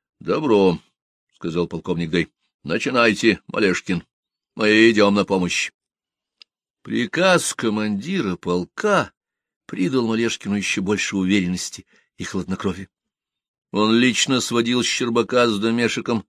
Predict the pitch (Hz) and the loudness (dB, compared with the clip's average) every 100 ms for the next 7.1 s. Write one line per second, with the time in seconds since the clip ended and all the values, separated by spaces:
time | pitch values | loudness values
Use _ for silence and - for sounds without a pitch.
0 | _ - 107 110 110 107 90 - _ _ | _ -8 -6 -2 0 2 0 -6 _ _
1 | _ _ _ - 92 104 120 131 131 139 | _ _ _ -14 -4 2 4 4 6 6
2 | 127 - - 135 - 127 95 _ _ _ | 6 0 -2 -4 0 0 0 _ _ _
3 | _ _ 107 101 95 110 - 123 117 - | _ _ -4 -2 -2 -2 0 0 0 -2
4 | 117 117 113 101 95 107 101 - 98 92 | 0 0 0 0 2 2 0 0 -2 -2
5 | 98 - 90 - _ _ _ _ _ _ | -4 -4 -6 -8 _ _ _ _ _ _
6 | _ - - 113 117 120 123 107 95 95 | _ -20 -4 -2 0 -2 2 2 2 -2